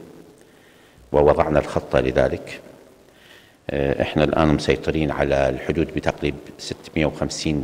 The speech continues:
كيلومتر. الباقي من الحدود التي يحتاج إلى السيطرة عليها مية وثمانين كيلومتر أو ميتين كيلومتر، يعني ثلث الحدود أو أقل من الثلث، حوالي خمسة وثلاثين بالمية أو ثلث الحدود،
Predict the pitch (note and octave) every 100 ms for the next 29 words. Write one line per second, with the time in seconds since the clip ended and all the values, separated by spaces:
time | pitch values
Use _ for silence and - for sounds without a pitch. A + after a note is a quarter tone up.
0 | - - C2+ C2+ D2 - F2 - - -
1 | - _ - - - - - _ - C#2
2 | F2+ F2+ - D2 C#2+ - D2 D#2 C#2 C#2+
3 | - C2 - D2+ - - - C#2+ C#2+ C#2
4 | C#2+ C#2 C#2 - C#2 D2 D2 C2+ C2 C2
5 | - D#2 B1 C2+ - C#2 - B1 B1+ -
6 | - - - _ _ - _ _ C2 C#2
7 | - E2 C2 B1+ - A#1 D#2 - D2 -
8 | C#2+ A#1+ A#1 - A1+ - - - _ _
9 | _ _ _ - _ _ _ _ - C2
10 | B1+ - - B1+ - C2 D2 C2+ C2+ C#2+
11 | D2 - - - - - - - -